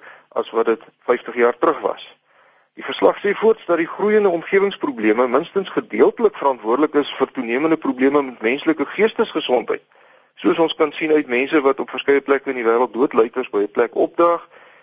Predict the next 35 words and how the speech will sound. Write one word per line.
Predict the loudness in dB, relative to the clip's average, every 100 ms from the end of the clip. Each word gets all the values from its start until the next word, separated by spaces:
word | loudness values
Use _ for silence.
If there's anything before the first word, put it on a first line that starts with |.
| _
en | -10 0
dan | 0 0
begin | -4 -2 0 0
om | -2
ander | -2 0 -2
mense | -2 -4 -6
voor | -2 -2
die | -2
voet | -6 -4
dood | -2 0
te | -4
skiet. | -10 -16 _ _ _ _ _ _ _ _ -14
Die | -10
verslag | 0 0 0 -2
sê | 0
dat | 2 2
Amerika | -2 -2 -4 0 0
wel | 2 0
goed | -2 -6 -8
vorder | -2 0 2 0 -2 -6 _ _ _
om | -12 -10
gebeurlikheidsplanne | -8 -6 0 2 2 0 -4 -4 -2 -2 -2
saam | 0 0 -2
te | -10
stel | -8 -8 -6
om | -6 -2
al | -2
hierdie | -2 -4 0
veranderlike, | 0 2 0 -2 -2 -4 0
eh, | 0 0
veranderinge | 0 0 2 0 0 0
nou | -2
te | -4
kan | -4 -4
hanteer, | -4 -4 0 2 2